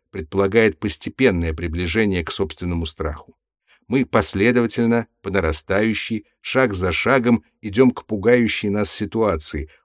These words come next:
усложняя экспозицию до тех пор, пока амигдала не признает нашу безопасность.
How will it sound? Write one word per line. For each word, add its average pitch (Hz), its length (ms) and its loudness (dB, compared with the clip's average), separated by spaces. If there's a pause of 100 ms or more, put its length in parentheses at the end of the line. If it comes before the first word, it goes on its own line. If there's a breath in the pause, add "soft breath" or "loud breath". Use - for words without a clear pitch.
усложняя 101 680 0
экспозицию 95 760 -4
до 95 160 0
тех 85 220 -8
пор, 127 280 0 (240 soft breath)
пока 92 280 -4
амигдала 90 760 0
не 104 120 -2
признает 95 600 0
нашу 92 260 -4
безопасность. 92 920 -8